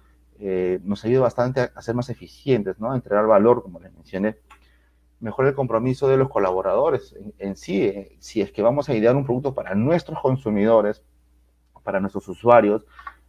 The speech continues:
y involucramos a, a nuestros colaboradores, nos hacemos partícipes de esto, los empoderamos de, de una u otra manera a que sean ellos también parte de la solución. Ustedes no saben el, el impacto que genera eso en la organización.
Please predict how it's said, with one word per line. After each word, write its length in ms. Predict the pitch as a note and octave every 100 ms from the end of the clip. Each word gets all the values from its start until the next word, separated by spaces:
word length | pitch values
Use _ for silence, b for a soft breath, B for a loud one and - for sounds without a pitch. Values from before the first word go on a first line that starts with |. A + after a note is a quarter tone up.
| _
y 200 | A#2 A#2
involucramos 760 | A2 G#2 G#2 G2+ E3 E3+ G#2 -
a, 360 | - G#2+ -
a 20 | G2+
nuestros 300 | G2+ G2+ -
colaboradores, 800 | G2 F#2+ F#2 G2 A2 A2+ A2+ _ _ _ _
nos 160 | F#2+
hacemos 220 | A2+ B2+ C3+
partícipes 680 | G2 - C#3 C3+ A2+ G#2
de 180 | F#2 G2
esto, 400 | A2+ - G#2 G#2+ _ _ _ -
los 260 | F2+ - _
empoderamos 880 | F#2 F2 F#2+ F#2 F2+ G2 D3 A#2 G#2+
de, 120 | F#2+ -
de 100 | F#2+
una 220 | G2+ G#2
u 60 |
otra 160 | G#2 A2
manera 500 | G2+ G2 G#2+ C3 F2+
a 100 | E2+
que 240 | E2+ E2+ -
sean 320 | - G#2+ A2
ellos 240 | A2+ A2
también 340 | - F#2+ G2+ G2+
parte 320 | G#2+ A2 A2+
de 60 | A2
la 100 | G#2+
solución. 720 | - F2 - - A#2 C3+ F#3 _ _ _ _ _ _ _ _ _ _ -
Ustedes 340 | G2+ A#2+ B2+
no 80 | A#2
saben 320 | G#2+ A#2 A#2+
el, 180 | A2+ -
el 160 | F#2+ F#2
impacto 380 | F#2 G#2+ B2
que 80 | B2
genera 380 | - F#2+ G#2+ A2
eso 280 | G#2+ - G#2+
en 60 |
la 80 | G#2
organización. 640 | F#2+ E2+ - - G#2 F#2+